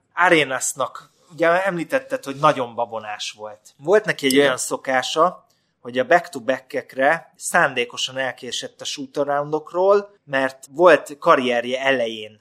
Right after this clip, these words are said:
Speaker 1: egy olyan meccse, ahol véletlenül elkésett, és ebből kisült neki egy back-to-back-en egy negyven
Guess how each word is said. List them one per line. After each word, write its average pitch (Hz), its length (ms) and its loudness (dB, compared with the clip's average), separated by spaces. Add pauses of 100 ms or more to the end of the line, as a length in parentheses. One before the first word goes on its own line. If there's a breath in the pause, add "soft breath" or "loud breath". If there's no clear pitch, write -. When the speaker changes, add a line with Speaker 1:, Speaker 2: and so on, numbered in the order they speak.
Speaker 1:
egy 127 220 -4
olyan 117 220 -2
meccse, 196 840 0
ahol 131 280 2
véletlenül 127 640 2
elkésett, 214 720 4
és 143 160 -2
ebből 139 320 4
kisült 139 440 -8
neki 127 300 -12
egy 113 180 -8
back-to-back-en 131 680 -6
egy 127 120 -6
negyven 117 480 -4